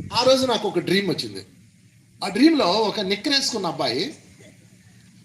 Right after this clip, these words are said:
పలుకురాయి తీసుకొని ఒక ఆమె తల పాల్గొట్టాడు. ఆ, ఆ వృద్ధురాలు తల పగిలిపోయి ఉంది, కింద పడిపోయి ఉంది. ఆ అబ్బాయి చేతిలో రెండు పలుకురాళ్ళు ఉన్నాయి, రాళ్ళు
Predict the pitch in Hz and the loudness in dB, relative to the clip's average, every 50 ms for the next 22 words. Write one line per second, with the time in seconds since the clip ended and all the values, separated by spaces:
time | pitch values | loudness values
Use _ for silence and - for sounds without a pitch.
0 | - - _ - 220 233 247 262 269 262 240 214 208 190 - - 196 190 196 233 | -20 -16 _ -4 -4 -2 -2 0 0 0 2 2 0 0 0 -2 -4 -4 -4 -4
1 | 294 285 240 208 175 170 180 180 180 190 185 180 185 180 180 190 214 220 220 - | -4 -4 -6 -8 -8 -8 -10 -8 -6 -6 -6 -6 -4 -6 -4 -4 -6 -4 -2 -2
2 | 175 190 185 185 170 170 165 156 - 139 117 90 87 - - - - - - - | -2 -2 0 0 0 0 0 -2 -2 -2 -6 -8 -8 -12 -16 -20 -20 -20 -20 -20
3 | - - - - - - - - - - 185 190 185 180 180 180 - - - - | -20 -20 -20 -18 -18 -18 -18 -18 -12 -8 -6 -4 -4 -4 -4 -6 -8 -10 -10 -6
4 | 175 185 226 214 277 - - - - 220 226 220 226 196 196 208 214 208 240 220 | -2 -2 0 2 2 2 2 4 2 2 2 2 2 0 0 0 0 0 2 2
5 | 202 196 180 180 240 254 - 220 214 208 208 202 175 160 180 165 160 156 170 240 | 2 2 2 0 -4 -4 -4 -2 -2 0 0 0 0 0 -2 -2 -4 -2 -2 0
6 | 302 262 220 208 - 240 240 - 220 208 208 247 294 254 214 202 190 196 185 - | 0 2 0 0 2 0 0 2 0 0 -2 -2 -4 -4 -2 -2 -2 -2 -2 -2
7 | 190 185 180 175 208 185 156 135 123 123 120 127 143 170 196 208 196 151 120 - | -2 -2 -2 0 0 0 0 -2 -4 -6 -8 -6 -2 -2 -2 -2 -2 -4 -6 -8
8 | - | -14